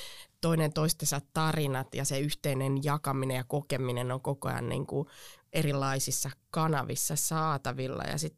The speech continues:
ehkä meidän niin kuin tämmöiset dinosaurusmaiset niin kuin työpaikkojen viestintätavat <laughs> ei ole ihan samankaltaisia, niin mitä oppia me voitais ottaa, ot-, ottaa näistä niin kuin nuorten omista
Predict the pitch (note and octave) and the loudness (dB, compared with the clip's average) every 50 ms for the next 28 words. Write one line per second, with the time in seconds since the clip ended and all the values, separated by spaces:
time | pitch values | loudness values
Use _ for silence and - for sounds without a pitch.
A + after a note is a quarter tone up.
0 | - - D3+ D3+ - - D#3 D3+ D3+ D3+ D#3 D3+ D3 D3 C#3+ C#3+ - D3+ - - | -6 -6 -6 -4 -4 -2 0 0 2 2 2 2 2 0 0 -2 -4 -4 -4 -2
1 | D3 D3 D3 D3+ D3+ D3+ D3 - - - - - - - - - - - E3+ F3 | 0 0 2 2 0 0 -2 -4 -8 -16 -16 -14 -14 -14 -14 -12 -6 0 2 2
2 | F3 E3 E3 E3 E3 D#3+ D#3 D3 D3 D3 - D3+ D3 D3 C#3 D3 D3+ D3 D3 - | 4 4 2 2 2 2 2 2 2 2 2 2 2 2 0 0 0 -2 -4 -4
3 | - D3 C#3+ C#3+ - C#3+ C#3+ C#3 - E3 - _ - - E3 D#3 D#3 D3+ - D3+ | -2 -2 -2 -2 -2 -2 -2 -2 -4 -8 -10 _ -2 0 2 2 2 0 0 0
4 | C#3 C#3 C#3+ _ - - C#2 D2+ - - F3+ F3+ G3 G3 - E3 E3+ F3+ - - | 0 -2 -2 _ -4 -4 -2 -2 -2 -2 -4 -2 -2 -2 0 0 0 0 0 -2
5 | D#3 D3 D3+ - - D#3+ D3+ D3 D#3 E3 - - - - - - - A3 E3 F3 | -2 -4 -2 -2 -2 -2 -2 -2 -2 -2 -2 -2 -2 -4 -2 -2 -2 0 2 2
6 | E3 D#3+ D#3+ D#3 F3 F#3 E3+ E3+ - F3+ F3 F#3+ F3+ E3+ - - - B3 - - | 2 0 0 0 0 0 0 0 0 0 0 0 0 -2 -2 -2 0 0 2 2
7 | C4 G#3+ - C#3 C3+ C#3 C3+ - D3 D3 C#3 C#3+ D3+ E3 - - - - - - | 0 0 -2 -2 -2 -2 -2 0 0 0 0 0 -2 -4 -6 -10 -16 -14 -12 -8
8 | E4+ - G4 F4 F4+ G#4 G#4 - - G#3+ G3+ F3 E3+ E3 D#3+ D#3+ D#3+ D#3+ E3+ E3 | -4 0 0 2 2 0 -2 -2 0 0 2 2 2 2 2 2 0 0 0 0
9 | - - G3+ F#3+ - _ - - D3 C#3 - - _ _ _ _ _ _ _ _ | -2 -2 -4 -6 -8 _ -6 -4 -4 -4 -6 -10 _ _ _ _ _ _ _ _
10 | - - F3 - - F3+ - - A#3+ A3+ - - F#3 E3+ E3+ E3+ E3+ - F#3+ G3 | -12 -12 -10 -8 -6 -6 -4 -4 -4 -4 -2 -2 0 0 0 0 0 0 0 2
11 | F#3 A3+ C4 C#4+ A#3 E3+ E3 - - D#3+ D3+ D#3 - - A#3+ C4+ A#3 D3+ B2+ - | 2 4 4 2 2 0 0 0 -2 -2 -2 -2 -2 0 0 2 2 2 0 -2
12 | - - - | -2 -4 -6